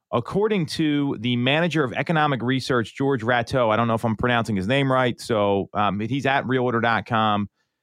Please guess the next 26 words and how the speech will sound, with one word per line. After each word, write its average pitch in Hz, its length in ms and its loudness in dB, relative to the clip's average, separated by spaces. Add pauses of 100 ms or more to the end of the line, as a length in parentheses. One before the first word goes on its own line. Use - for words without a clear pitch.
(220)
He 196 120 -4
came 190 240 -2
out 160 180 2
and 131 120 -2
said 135 320 0
that 120 320 2
the 107 180 -8
pandemic 139 600 0
has 151 120 -2
delayed 131 500 -2
plans 123 400 0
for - 120 -4
many 120 200 0
Americans 117 540 0
and 104 80 -2
homeowners 113 500 0
looking 120 320 -2
to 107 120 -4
move 127 240 -2
on 123 160 0
to - 80 -16
the 98 80 -6
next 113 260 -2
stage 117 260 -2
of 95 80 -2
life. 123 520 -2